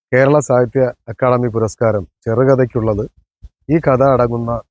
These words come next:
സമാഹാരത്തിനാണ് ലഭിച്ചിട്ടുള്ളത്. രണ്ടായിരത്തി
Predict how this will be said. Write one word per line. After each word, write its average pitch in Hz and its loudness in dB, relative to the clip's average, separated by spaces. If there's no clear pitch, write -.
സമാഹാരത്തിനാണ് 113 -2
ലഭിച്ചിട്ടുള്ളത്. 104 -10
രണ്ടായിരത്തി 160 2